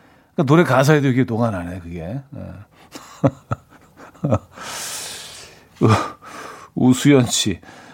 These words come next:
"저렇게 애절하게 부르시는 거 보면 그때 분명 사연 있으셨던 듯." 하셨습니다. 음, 글쎄요. 그 오래전 일을 어떻게 기억하나요?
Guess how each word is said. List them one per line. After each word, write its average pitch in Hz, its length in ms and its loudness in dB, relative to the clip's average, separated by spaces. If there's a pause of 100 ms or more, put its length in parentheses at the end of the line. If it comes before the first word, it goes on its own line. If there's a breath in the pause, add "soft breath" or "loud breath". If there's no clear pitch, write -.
"저렇게 147 400 2
애절하게 175 400 6
부르시는 156 420 6
거 156 100 6
보면 156 200 4
그때 165 280 2
분명 147 320 4
사연 170 380 2
있으셨던 127 1080 0
듯." 110 220 -2 (300)
하셨습니다. - 640 -12 (1080)
음, 104 1000 4 (440)
글쎄요. 113 400 0 (2000 loud breath)
그 - 140 2
오래전 143 360 6
일을 160 120 4
어떻게 131 300 4
기억하나요? 113 580 0